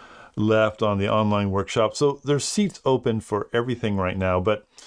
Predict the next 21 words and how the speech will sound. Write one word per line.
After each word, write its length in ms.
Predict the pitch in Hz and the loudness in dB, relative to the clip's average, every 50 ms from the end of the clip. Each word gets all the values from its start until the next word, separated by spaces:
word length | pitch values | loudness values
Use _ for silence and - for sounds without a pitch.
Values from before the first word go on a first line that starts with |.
| - - - - - _ | -20 -20 -20 -20 -12 _
I 100 | - 120 | -2 -2
did 380 | 117 110 101 151 175 180 165 - _ | -2 0 2 2 2 2 0 -6 _
want 260 | - 131 127 131 123 120 | -4 0 0 2 2 0
to 60 | 113 | 0
bring 240 | 104 107 117 113 110 | 0 0 0 2 2
it 120 | 107 101 | 2 2
up 320 | 101 98 95 92 87 90 | 4 2 2 0 -2 -4
that 360 | 87 104 101 98 98 101 101 - | -2 2 2 4 4 2 0 -4
if 540 | - - 117 110 95 - - _ _ _ _ _ _ _ | -6 -2 -2 -2 -2 -4 -14 _ _ _ _ _ _ _
something 400 | _ - - 151 147 175 147 113 | _ -4 -4 -2 0 0 -2 -2
caught 320 | - - - - - - - | -4 -4 -2 0 0 0 0
your 240 | 113 104 92 90 85 | 0 2 2 4 2
eye 380 | 82 80 80 80 82 87 82 - _ _ - - - _ _ _ _ _ _ _ _ - | 2 0 0 -2 -2 -4 -4 -8 _ _ -20 -20 -20 _ _ _ _ _ _ _ _ -2
and 280 | 104 202 202 202 202 | 0 0 2 2 2
that 320 | 107 110 110 107 107 - 113 | 2 2 2 0 -2 -2 0
you 220 | 107 110 110 104 | 0 2 2 0
hadn't 680 | 104 101 123 143 143 135 131 127 120 117 110 - - _ _ _ _ | 0 -2 0 0 0 0 0 0 0 0 -2 -4 -8 _ _ _ _
made 220 | 104 107 107 104 | 0 0 0 0
a 40 | 98 | 2
reservation 720 | 98 110 110 101 101 98 87 113 113 107 - - - 90 87 | 2 2 2 0 0 -2 0 0 0 0 0 -2 -2 -2 0
yet, 320 | 87 90 90 85 - - | 0 0 0 -2 -2 -4